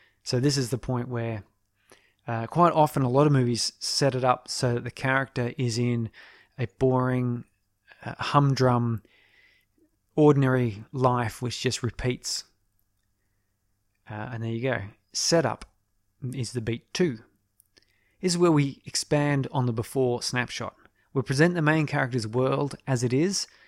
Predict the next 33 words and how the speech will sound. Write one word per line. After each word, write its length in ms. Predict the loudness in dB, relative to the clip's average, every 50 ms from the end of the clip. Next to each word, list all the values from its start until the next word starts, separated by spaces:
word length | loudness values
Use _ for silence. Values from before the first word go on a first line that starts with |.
| _ _ _ _ _ _ _ _ _ -2
and 120 | 2 2
we 80 | 2 2
present 340 | 2 0 0 2 0 0
what 140 | 0 0 0
is 100 | 0 0
missing 720 | 0 2 2 2 2 2 0 -2 -2 -4 -4 -8 -10 -16 _ _ _ _ _ _ _
in 120 | -4 -2 0
his 180 | 0 -2 -2
life, 440 | -2 -2 -2 -2 -4 -6 -10 -14 -20 _ _ _ _ _ _ _ _ _ _ _ _ -12 _
or 140 | -4 -4 -2
her 160 | -2 -2 -2
life, 400 | -2 -2 -2 -2 -4 -6 -10 -18 _ _ _ -20 -20 _ _ 0
or 180 | 2 2 2
her 280 | 2 2 2 2 2 2
becoming 420 | 0 -2 -4 -4 -4 -4 -2 -2
his. 420 | -2 -2 -2 -2 -2 -2 -4 -8 -12 _ _ _ _ _ _ _ _ _ _ _ _ _ _ _ _ _ _ -4
Either 240 | -2 0 0 0 0
way, 540 | 0 2 2 4 4 2 2 -2 -4 -8 -12 _ _ _
we're 160 | -2 0 0 -2 _ _ _ _ _ _ -8
showing 320 | -2 0 2 2 2 2
what's 200 | 0 -2 -2 -2
missing 380 | 0 0 2 0 0 0 0 0
in 80 | 0
their 120 | 0 0 0
life 500 | 0 0 0 0 -2 -4 -6 -12 -20 _ _ _ _ _ _ _ _ _ _ _ _ _ -6
and 140 | -4 -4 -2
other 260 | 0 0 0 0 0 0
aspects 540 | -2 -4 -4 -4 -6 -8 -10 -8 -8 -10 -10 -8 -6
of 160 | -6 -6 -4
it. 80 | -6 -8 _ _ _ _ _ _
Then 120 | -2 0 2
we 100 | 4 4
have 460 | 4 4 4 2 0 0 -4 -8 -14